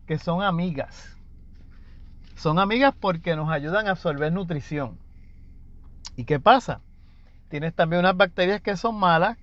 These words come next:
que son las que el sistema inmune combate. ¿Qué ocurre? Cuando tú por razón de una receta médica tienes que tomar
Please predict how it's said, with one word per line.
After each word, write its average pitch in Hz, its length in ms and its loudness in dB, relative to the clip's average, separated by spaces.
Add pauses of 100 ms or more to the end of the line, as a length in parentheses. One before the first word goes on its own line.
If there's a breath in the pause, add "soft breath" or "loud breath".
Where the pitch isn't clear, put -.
que 151 160 -4
son 143 220 -4
las 185 140 0
que 170 100 -4
el 160 60 -2
sistema 151 400 -6
inmune 170 320 0
combate. 139 640 2 (1300 soft breath)
¿Qué 170 140 6
ocurre? 139 560 -2 (840 soft breath)
Cuando 180 1040 4
tú 226 320 -2
por 254 240 4
razón 226 560 4
de 202 140 0
una 208 260 -2
receta 208 540 2
médica 170 580 0
tienes 147 320 -6
que 190 140 -2
tomar 180 340 0